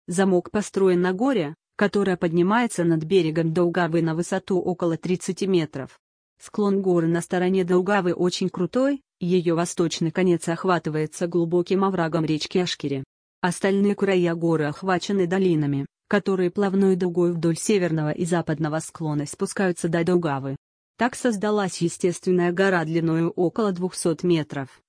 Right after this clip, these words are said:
которая посередине разделена на две части рвом. Вход в замок вёл по этому рву и всё ещё хорошо различим.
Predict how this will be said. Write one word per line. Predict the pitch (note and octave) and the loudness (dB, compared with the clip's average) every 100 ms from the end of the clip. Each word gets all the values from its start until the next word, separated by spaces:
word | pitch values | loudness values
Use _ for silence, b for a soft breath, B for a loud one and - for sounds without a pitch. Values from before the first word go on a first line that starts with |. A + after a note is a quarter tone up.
| _ - | _ -2
которая | G3+ F#3+ F3 E3+ | -2 0 0 -2
посередине | E3+ - F#3 F#3 F#3 F#3 | -4 -2 0 0 0 2
разделена | F3+ F3 F3 E3+ E3+ D#3 | 0 0 0 2 0 0
на | E3 | 0
две | D#3+ D#3 | 0 -2
части | D#3 E3 D3 - | -2 -4 -4 -6
рвом. | C#3 C#3+ C#3 C3 - _ _ _ | -8 -6 -4 -4 -8 _ _ _
Вход | - F#3+ E3+ | -2 0 2
в | F#3 | 0
замок | G3 G3 F#3+ F3+ | 0 2 2 0
вёл | E3+ D#3+ | 0 -2
по | - | -2
этому | F3 B3+ G#3+ F3+ | -2 0 0 0
рву | F3+ G#3+ | 0 -4
и | - F3 | -4 -6
всё | - E3+ | -2 -2
ещё | E3+ - F3+ | -2 -2 -4
хорошо | F#3 E3+ E3 F#3 | -2 -4 -2 -2
различим. | D#3+ D#3 F3 - D#3 C3+ C3+ | -2 -2 -4 -4 -2 -2 -4